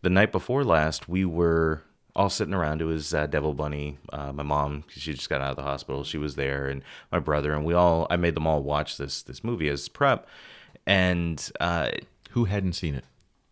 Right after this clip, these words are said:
Speaker 1: Oh, no, they, they
Speaker 2: They'd
Speaker 1: had all
Speaker 2: all
Speaker 1: seen
Speaker 2: seen
Speaker 1: it.
Speaker 2: it, okay.
Speaker 1: Yeah, if,
Speaker 2: I was
Speaker 1: if
Speaker 2: gonna say, if
Speaker 1: they're
Speaker 2: Ian said he didn't see it, I'd, I'd be like, "You slap him," because he
Speaker 1: if
Speaker 2: had to
Speaker 1: they're
Speaker 2: have seen it.
Speaker 1: any relation or any tie to me, they've seen this movie already.
Speaker 2: Okay.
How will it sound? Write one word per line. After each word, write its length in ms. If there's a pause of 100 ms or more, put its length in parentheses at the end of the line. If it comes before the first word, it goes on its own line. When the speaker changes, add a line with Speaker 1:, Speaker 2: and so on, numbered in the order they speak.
(100)
Speaker 1:
Oh, 80
no, 120
they, 160
they 140
Speaker 2:
They'd 60
Speaker 1:
had 120
all 80
Speaker 2:
all 40
Speaker 1:
seen 140
Speaker 2:
seen 20
Speaker 1:
it. 20
Speaker 2:
it, 40
okay. 100
Speaker 1:
Yeah, 160
if, 180
Speaker 2:
I 40
was 80
Speaker 1:
if 60
Speaker 2:
gonna 120
say, 100
if 120
Speaker 1:
they're 40
Speaker 2:
Ian 240
said 160
he 100
didn't 220
see 220
it, 100
I'd, 220
I'd 420
be 80
like, 160
"You 60
slap 320
him," 160
because 280
he 140
Speaker 1:
if 60
Speaker 2:
had 140
to 40
Speaker 1:
they're 100
Speaker 2:
have 80
seen 200
it. 160
Speaker 1:
any 180
relation 460
or 80
any 160
tie 200
to 60
me, 160
they've 200
seen 180
this 160
movie 220
already. 260
Speaker 2:
Okay. 80